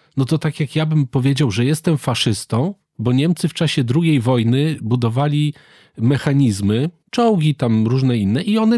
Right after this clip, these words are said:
z technicznego punktu widzenia mi się podobają. To, to też czuję się faszystą. No to bzdura jakaś totalna. Nie można wziąć fragmentu i na fragmencie budować, odrzucając resztę, bo przecież Jezus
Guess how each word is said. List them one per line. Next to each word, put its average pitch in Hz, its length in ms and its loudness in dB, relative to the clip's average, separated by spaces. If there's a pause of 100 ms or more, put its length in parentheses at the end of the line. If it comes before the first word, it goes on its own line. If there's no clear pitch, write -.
(120)
z - 160 -8
technicznego 185 580 0
punktu 170 340 0
widzenia 156 320 2
mi 156 100 4
się 160 140 0
podobają. 143 640 0
To, 233 280 -2
to 247 160 0
też 247 280 0
czuję 240 220 2
się 226 140 0
faszystą. 120 500 -2
No 117 80 -2
to - 140 -2
bzdura 220 500 2
jakaś 85 300 -6
totalna. 85 460 -8 (260)
Nie 175 120 4
można 190 360 4
wziąć 131 280 0
fragmentu 113 720 -2 (140)
i 131 80 2
na 165 120 2
fragmencie 156 520 0
budować, 165 720 -2
odrzucając 120 640 -2
resztę, 95 500 -4 (240)
bo 139 80 -2
przecież 160 320 -2
Jezus 135 540 -2